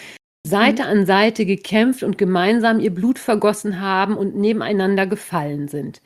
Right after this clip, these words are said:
Speaker 1: Es ist der Hass unserer Feinde und unser Hass auf sie, der das zustande gebracht hat. Aber wenn unsere Völker in der Schlacht, die noch vor uns liegt, der größten, aber vielleicht auch der letzten aller Schlachten, so zusammenstehen,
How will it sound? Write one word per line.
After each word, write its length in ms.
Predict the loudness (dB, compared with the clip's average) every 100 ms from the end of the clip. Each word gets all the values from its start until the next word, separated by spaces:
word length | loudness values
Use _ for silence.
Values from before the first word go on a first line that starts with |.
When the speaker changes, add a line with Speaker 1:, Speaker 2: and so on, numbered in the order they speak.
| _ _ _ -6
Speaker 1:
Es 160 | -4 -4
ist 140 | -2
der 140 | 0 0
Hass 220 | -4 -2
unserer 340 | -2 2 0
Feinde 580 | -2 -2 0 2 2 2
und 200 | -2 -2
unser 440 | 2 2 2 -2
Hass 200 | -4 -4
auf 200 | -4 -4 -2
sie, 520 | -4 -2 -2 -4 -6 -6
der 80 | -4
das 260 | -4 -8
zustande 540 | -16 -16 -4 2 4 4
gebracht 560 | 0 -4 -10 -12 -14
hat. 200 | -14 -14 -20 -20 _ _ _ 2
Aber 200 | 2 4
wenn 180 | 2
unsere 300 | 4 2 2
Völker 520 | -2 -2 0 0 -2 -4
in 120 | -2
der 120 | -4
Schlacht, 640 | -4 -2 -2 -4 -18 -8
die 60 | -2
noch 220 | -2 -2
vor 380 | -6 0 2 2
uns 420 | -4 -8 -20 -12
liegt, 360 | -12 -12 _ _ _ _ _ -8
der 100 | -6
größten, 760 | 0 4 4 2 -2 -4 -4 -6 -10
aber 180 | -8 -8
vielleicht 420 | -4 -4 -4 -6
auch 120 | -12
der 200 | -10 -8
letzten 600 | -4 -4 -6 -14 -8 -8 -4
aller 260 | -4 -2
Schlachten, 680 | -4 -4 -4 -4 -14 -14 -14 -16 -12
so 320 | -4 2 0
zusammenstehen, 1080 | 0 -4 0 2 2 -2 -6 -12 -12 -10